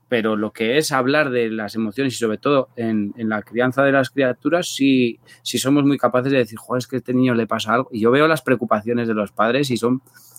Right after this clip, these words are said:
tanto de los del grupo como cuando pillo a gente, a papás en el parque que son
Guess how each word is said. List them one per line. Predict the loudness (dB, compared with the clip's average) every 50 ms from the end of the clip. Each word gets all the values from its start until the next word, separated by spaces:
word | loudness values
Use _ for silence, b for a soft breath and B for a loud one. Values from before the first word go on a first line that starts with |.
| B B _
tanto | -2 0 0 0 0 0 0
de | 0 2
los | 2 2 2 0 0
del | 0 0 0 0
grupo | 0 -2 -2 -2 -2 -2 -2
como | 0 0 0 0 0
cuando | 0 0 0 0 0 0 -2 -4 -4 -6
pillo | -2 0 0 0
a | 0
gente, | 0 0 -2 -2 0 0 -2 0 0 0 0
a | 0 0
papás | 0 0 0 0 0 0
en | 0
el | -2 -2
parque | -2 -4 -4 -2 -2
que | -2 -2 -2
son | 0 0 2 2 2 2 2 0 -2 -4